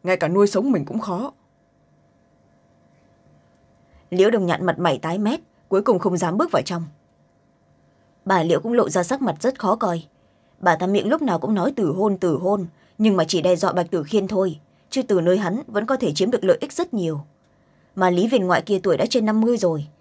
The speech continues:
Speaker 2: nếu như Liễu Đồng Nhạn chủ động từ hôn mà đi làm vợ kế cho người ta, sẽ bị chỉ trỏ, cả nhà họ cũng sẽ bị chỉ trỏ. Hiện giờ Bạch Tử Khiên đã xảy ra bất trắc khiến cho ai cũng không ngờ tới.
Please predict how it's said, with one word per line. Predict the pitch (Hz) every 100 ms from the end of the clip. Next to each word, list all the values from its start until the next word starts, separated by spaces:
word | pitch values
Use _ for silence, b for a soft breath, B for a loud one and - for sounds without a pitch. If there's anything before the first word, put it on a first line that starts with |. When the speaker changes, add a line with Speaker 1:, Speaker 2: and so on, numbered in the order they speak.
| b b
Speaker 2:
nếu | - 185
như | 220
Liễu | 220 190
Đồng | 254 190
Nhạn | 175
chủ | - 175
động | 156 -
từ | 202 151
hôn | 175 190 151
mà | - 170
đi | 196
làm | 180 160
vợ | 175 175
kế | 180 269
cho | 254
người | 185 135
ta, | 165 175 170 b b
sẽ | 247
bị | 233 175
chỉ | 190 160
trỏ, | 190 151 - b b
cả | 190
nhà | 160 170
họ | 165 165
cũng | -
sẽ | 208 269
bị | 233 -
chỉ | 180
trỏ. | 147 160 - - _ b b b b b
Hiện | - 185
giờ | 180
Bạch | 180 175
Tử | 180
Khiên | 165 196
đã | 170
xảy | - 175
ra | 175
bất | 175 277
trắc | - 302
khiến | - 208
cho | 226
ai | - 180
cũng | 180
không | 269 240
ngờ | 185 139
tới. | 151 226